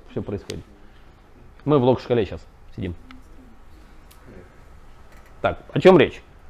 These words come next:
Помните, я говорил про часы, да? Вот,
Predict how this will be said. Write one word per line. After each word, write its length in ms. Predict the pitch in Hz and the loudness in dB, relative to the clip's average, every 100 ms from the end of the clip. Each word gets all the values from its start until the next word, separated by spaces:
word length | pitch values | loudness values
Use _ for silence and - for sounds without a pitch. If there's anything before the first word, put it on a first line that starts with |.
| - - - | -20 -20 -2
Помните, 260 | 160 247 220 | 6 6 8
я 60 | 160 | 6
говорил 220 | 147 131 | 6 4
про 160 | 123 | 2
часы, 260 | - - 110 | -4 -4 0
да? 180 | 95 208 - - - - - - - - - | 0 -2 -12 -20 -20 -20 -20 -20 -20 -20 -6
Вот, 340 | 110 139 - | 4 4 4